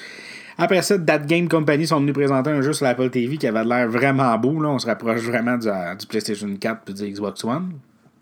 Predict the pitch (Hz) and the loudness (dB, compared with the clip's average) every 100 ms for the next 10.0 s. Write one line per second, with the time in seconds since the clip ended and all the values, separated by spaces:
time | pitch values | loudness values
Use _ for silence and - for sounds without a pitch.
0 | _ _ _ - 147 127 120 120 120 - | _ _ _ -2 0 2 0 0 -4 -10
1 | - 104 95 113 - - 123 - - - | -6 -4 -4 -8 -10 -8 -12 -12 -20 -20
2 | - - - 123 135 117 117 - 156 - | -20 -10 -4 -2 -2 -4 -6 -4 -6 -6
3 | - - - - 107 - 151 117 123 120 | -18 -20 -20 -8 -4 -2 0 2 2 2
4 | 107 127 185 - - - - 110 113 104 | 0 -2 -4 -14 -20 -20 -6 -2 0 0
5 | 117 110 120 117 110 110 107 110 107 - | -2 -2 -4 -4 -2 -2 0 0 -4 -6
6 | 104 104 - 110 113 104 98 104 101 107 | -4 -2 -2 -4 -4 -4 -2 0 0 -2
7 | 101 98 123 143 - - 113 92 101 98 | -2 -4 -6 -6 -10 -16 -10 -6 -4 -2
8 | 92 90 104 101 101 92 87 82 78 - | -4 -6 -8 -8 -8 -8 -10 -12 -16 -18
9 | - 107 104 - 107 - 101 95 98 | -10 -4 -4 -4 -10 -8 -8 -8 -10